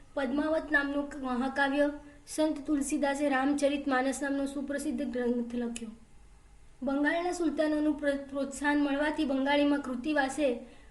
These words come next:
રામાયણ, કવિ ચંડીદાસે સેંકડો ગીતો રચ્યા. બંગાળમાં સંત ચૈતન્ય મહાપ્રભુથી ભક્તિ ગીતો લખવાની પરંપરા શરૂ થઈ. નરસિંહ મહેતાએ ગુજરાતી ભાષામાં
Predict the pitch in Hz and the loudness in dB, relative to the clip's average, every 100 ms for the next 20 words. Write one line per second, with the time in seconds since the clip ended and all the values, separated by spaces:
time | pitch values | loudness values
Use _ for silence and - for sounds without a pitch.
0 | - - - - - - - - - - | -20 -20 -20 -20 -20 -20 -20 -20 -20 -20
1 | 277 269 254 262 285 294 311 311 285 269 | -8 2 4 4 4 2 2 -2 -2 -2
2 | 294 269 269 285 277 - - 262 285 294 | 4 4 4 2 2 0 0 0 4 2
3 | 254 247 269 247 247 240 214 - - - | 2 2 4 4 0 -4 -6 -10 -20 -20
4 | - - - - - 269 294 311 349 330 | -20 -20 -20 -20 -4 -2 0 0 -2 -2
5 | 311 320 320 294 320 294 294 302 285 269 | -2 -2 -2 -4 -4 -2 0 0 2 0
6 | 294 285 262 294 311 269 240 240 330 302 | 0 -4 -4 0 2 2 0 -2 -2 -2
7 | 294 320 285 285 285 294 285 262 254 269 | 0 0 -2 -2 -2 0 0 0 0 0
8 | 262 262 233 226 233 226 - - - - | 0 -2 -4 -4 -6 -8 -12 -18 -20 -18
9 | - - - 277 277 277 359 349 294 294 | -18 -18 -10 -4 -4 0 0 2 2 4
10 | 294 269 285 294 - - - - - - | 4 4 0 -6 -12 -18 -20 -20 -20 -20
11 | - - - - - - - - 262 269 | -20 -20 -20 -20 -20 -20 -20 -18 -10 -6
12 | 269 285 320 285 269 285 262 247 | 0 0 0 -2 0 0 0 0